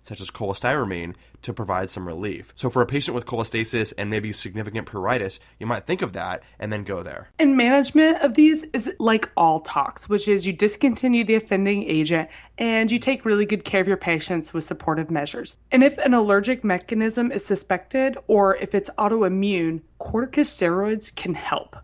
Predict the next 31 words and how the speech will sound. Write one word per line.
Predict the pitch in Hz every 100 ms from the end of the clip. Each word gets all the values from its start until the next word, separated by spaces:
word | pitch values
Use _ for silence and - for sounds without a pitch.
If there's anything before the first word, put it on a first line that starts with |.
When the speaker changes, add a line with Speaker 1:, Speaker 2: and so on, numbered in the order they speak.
| _
Speaker 2:
Drug-induced | - 240 277 285 302 302 -
liver | 214 220 240
disease, | 214 220 220 247 233
though, | 254 285 - -
is | 294 -
often | 285 302 339 285
benign, | 185 156 - - -
and | 214
fulminant | 214 269 269 269 262
hepatic | 190 160 170 175
failure | - 202 202 208 208
and | 208 - 185
new | 185
cirrhosis | 185 196 175 160 165 226 220 - - -
is | 214 226 220 220 202
rare | 196 185 175 175
but | 175 156 - -
possible. | - - - - - _ _ _
Speaker 1:
Bottom | 131 147 139
line, | 120 110
pearls. | 107 90 87 - _ _
Think | - 139 143 -
of | 113 -
S | 110 -
B | 113
P | - 104
in | 95 101 -
any | 113 123
patient | 123 110 -
with | - -
ascites, | - 95 85 85